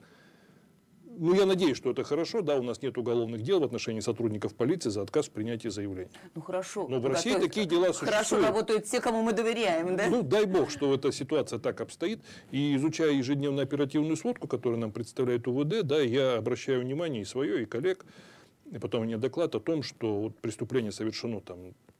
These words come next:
Speaker 1: пять дней назад, семь дней назад, неделю, месяц, иногда поступает заявление, и что преступление совершено год назад,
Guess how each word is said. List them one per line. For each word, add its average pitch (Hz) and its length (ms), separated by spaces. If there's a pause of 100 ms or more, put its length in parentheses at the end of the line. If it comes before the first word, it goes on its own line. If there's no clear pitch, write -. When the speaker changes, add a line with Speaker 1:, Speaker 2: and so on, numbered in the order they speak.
(420)
Speaker 1:
пять 135 340
дней 107 200
назад, 98 340
семь 143 320
дней 110 100
назад, 98 320 (480)
неделю, 123 640
месяц, 127 480
иногда 110 260
поступает 107 400
заявление, 95 420
и 92 40
что - 160
преступление 107 440
совершено 107 400
год 131 340
назад, 113 380